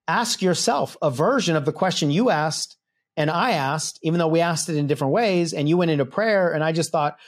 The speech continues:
you know, what is, how are my kids gonna remember this moment?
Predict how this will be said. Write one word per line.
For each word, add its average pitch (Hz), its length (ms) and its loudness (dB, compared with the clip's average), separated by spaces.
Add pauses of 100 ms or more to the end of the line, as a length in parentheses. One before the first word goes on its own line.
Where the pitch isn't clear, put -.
(180)
you 151 80 -2
know, 139 100 2
what 156 400 0
is, 156 500 0 (240)
how 160 180 0
are 202 60 2
my 151 160 0
kids 208 320 0
gonna 151 200 0
remember 135 580 0 (200)
this 151 180 -2
moment? 151 360 -2